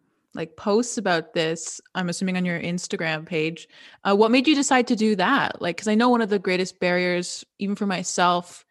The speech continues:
in just making more conscious choices is that,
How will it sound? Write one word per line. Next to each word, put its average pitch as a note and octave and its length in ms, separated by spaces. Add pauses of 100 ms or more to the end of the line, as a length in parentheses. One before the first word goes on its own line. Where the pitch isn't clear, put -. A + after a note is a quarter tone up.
(280)
in F#3+ 280
just F#3 160
making F#3 360
more E3 280
conscious F3 520
choices G3+ 540
is F3+ 240
that, F#3 280